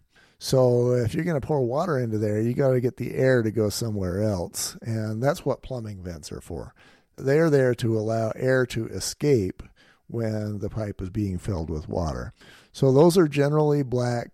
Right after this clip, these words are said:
A B S. Sometimes you'll see other materials, but they will generally be a two-inch diameter, sometimes three-inch or more, depending on what they're trying to vent.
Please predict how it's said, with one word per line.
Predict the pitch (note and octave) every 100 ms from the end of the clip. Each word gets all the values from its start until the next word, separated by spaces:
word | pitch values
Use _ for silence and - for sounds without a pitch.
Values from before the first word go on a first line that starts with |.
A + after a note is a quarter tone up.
| -
A | B2
B | B2 B2 A#2+
S. | A#2+ A#2+ - - - _ _ _ _ _ _ _ _
Sometimes | - - E3 D3+ C3+ B2 A2+
you'll | A2+
see | - A#2+
other | A2+ A#2
materials, | A2+ G#2 - C#3 C#3 A#2+ A2 A2 G#2+
but | - A2+
they | - A#2+
will | A#2 A#2+
generally | B2+ C#3+ C#3 C3+ B2+
be | A#2+ A#2+ A#2+ A#2 A2 - _ _
a | A2
two-inch | - - D3 C3 C3 G#2+
diameter, | A2 G#2+ A2 A#2 A#2 A2+ A2 A2
sometimes | - B2+ A#2 A2 -
three-inch | - B2 A#2 A#2 A2 - - -
or | A2 G2
more, | G#2+ B2 B2+ A#2
depending | A2+ - A2+ G#2+ G#2+
on | G#2 G2+ G#2 G#2
what | A2 B2+ -
they're | C3 A2+ A2 G#2 -
trying | - A#2 G#2+ G#2 G2+
to | A2+
vent. | F#2+ A#2 G2 D#2